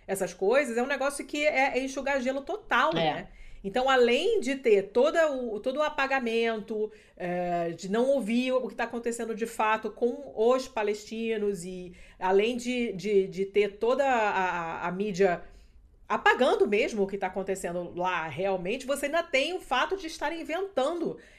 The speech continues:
Speaker 1: essas maluquices, como os bebês decapitados,
Speaker 2: Nossa.
Speaker 1: é, e o,
Speaker 2: Você viu a
Speaker 1: né?
Speaker 2: última do
Speaker 1: Ah, olha ali, o
Speaker 2: presidente
Speaker 1: cara tá se
Speaker 2: Israel,
Speaker 1: mexendo no
Speaker 2: Isaac lá,
Speaker 1: cadáver.
Speaker 2: Herzog?
Speaker 1: Falando
Speaker 2: Das
Speaker 1: Qual?
Speaker 2: Ah, o cara
Speaker 1: Qual?
Speaker 2: apareceu dando um vídeo na, na internet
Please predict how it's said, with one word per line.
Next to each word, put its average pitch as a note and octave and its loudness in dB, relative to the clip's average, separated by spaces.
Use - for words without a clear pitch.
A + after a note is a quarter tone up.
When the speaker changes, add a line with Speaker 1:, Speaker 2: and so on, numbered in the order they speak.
Speaker 1:
essas C#4 0
maluquices, D4+ -2
como A#3 -6
os A3+ -6
bebês A#3+ 2
decapitados, B3 4
Speaker 2:
Nossa. - -8
Speaker 1:
é, F#3 2
e F#3+ 2
o, C4+ 8
Speaker 2:
Você B3+ 2
viu D#4+ 2
a C#4 6
Speaker 1:
né? G3+ 2
Speaker 2:
última C4 6
do B3 6
Speaker 1:
Ah, C#4+ 8
olha B3 10
ali, C4 4
o A#3+ 6
Speaker 2:
presidente B3 0
Speaker 1:
cara C4 6
tá C4+ 4
se C4+ 6
Speaker 2:
Israel, C4 4
Speaker 1:
mexendo C4 4
no A#3+ 4
Speaker 2:
Isaac A#3+ 0
lá, B3 6
Speaker 1:
cadáver. G3 2
Speaker 2:
Herzog? F3+ 0
Speaker 1:
Falando G#3 4
Speaker 2:
Das F#3 0
Speaker 1:
Qual? G#3+ 8
Speaker 2:
Ah, E3 4
o G3+ -8
cara F#3 4
Speaker 1:
Qual? G4 -2
Speaker 2:
apareceu D#4 -6
dando D4 -2
um C4+ -4
vídeo F4 0
na, C4 -4
na A#3 0
internet B3 0